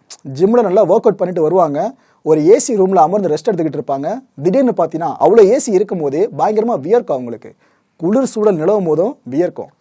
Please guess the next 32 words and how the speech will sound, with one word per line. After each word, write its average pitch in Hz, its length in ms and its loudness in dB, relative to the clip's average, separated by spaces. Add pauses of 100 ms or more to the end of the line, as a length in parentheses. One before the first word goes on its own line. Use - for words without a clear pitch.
(240)
இது 135 180 -8
எல்லாம் 214 340 0
ஹார்ட் 208 340 -2
அட்டாக்கான 180 320 0
அறிகுறிகளாம். 143 480 -4 (560)
மயக்கம், 214 680 -2
சோர்வு. 143 480 -6 (120)
இப்ப 110 240 -8
நம்ம 170 180 -2
பார்க்க 165 360 0
போறது 156 300 -4 (400)
most 190 400 -4
common 170 400 -2
risk 240 120 -2 (140)
factors 170 320 -4 (100)
for 185 180 2 (180)
heart 160 120 -4
attacks. 123 600 -10
இதுல 156 300 0 (240)
டாப்ல 196 320 2
இருக்கிறது 175 640 4 (340)
ஹை 196 280 2 (100)
பிளட் 170 200 0
பிரஷருங்க. 120 420 -6 (580)
பி 165 120 -2
பி 180 380 -6
ஏத்தாம 202 400 0
இருந்தாலே 160 460 0 (300)
ஆயுட்காலத்தை 151 440 -6
நீட்டிக்கலாம் 143 380 -10
போல 110 100 -12
இருக்கு. 110 220 -18